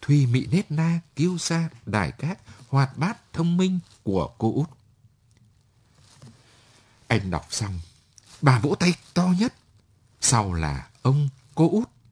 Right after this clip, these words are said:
Ba nở mày nở mặt. Giọng nhà thơ ngọt ngào,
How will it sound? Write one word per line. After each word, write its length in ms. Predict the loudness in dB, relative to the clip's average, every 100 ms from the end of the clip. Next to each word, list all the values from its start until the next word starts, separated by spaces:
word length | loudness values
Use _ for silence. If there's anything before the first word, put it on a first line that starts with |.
| _ _ _ _ -2
Ba 200 | 2 4
nở 320 | 4 6 6
mày 260 | 4 2 2
nở 160 | 2
mặt. 220 | 0 -4 -6 _ _ _ _ _ _ -16
Giọng 220 | -4 -4 -2
nhà 140 | -4 -6
thơ 240 | -2 -2 0
ngọt 220 | -4 -4 -6
ngào, 400 | -4 -2 -2 -4